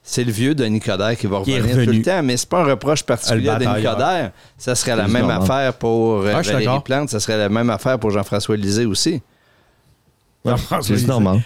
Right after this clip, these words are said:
Speaker 2: Pourquoi ? Là, là, là, c'est, je m'excuse, mais si on redit Jean-François Lisée, il va apparaître. <laughs> Fait qu'arrêtez, ok ? <laughs> Je veux, je demande, je demande qu'on, qu'on
Speaker 1: Mais,
Speaker 2: cesse.
Speaker 1: mais il y a un point là-dessus, là.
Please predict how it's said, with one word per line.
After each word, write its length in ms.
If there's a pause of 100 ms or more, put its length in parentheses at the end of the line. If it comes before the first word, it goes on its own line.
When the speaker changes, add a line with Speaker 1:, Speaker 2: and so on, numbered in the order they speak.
(260)
Speaker 2:
Pourquoi ? 280 (140)
Là, 100
là, 160
là, 160
c'est, 180
je 140
m'excuse, 300
mais 100
si 140
on 140
redit 680
Jean-François 400
Lisée, 380 (280)
il 100
va 80
apparaître. 420 (160)
<laughs> 140 (420)
Fait 120
qu'arrêtez, 460
ok ? 60
<laughs> 400 (1700)
Je 80 (100)
veux, 120 (400)
je 320
demande, 580 (460)
je 40
demande 380
qu'on, 260
qu'on 80
Speaker 1:
Mais, 180
Speaker 2:
cesse. 80
Speaker 1:
mais 260
il 80
y 60
a 40
un 60
point 200
là-dessus, 360
là. 160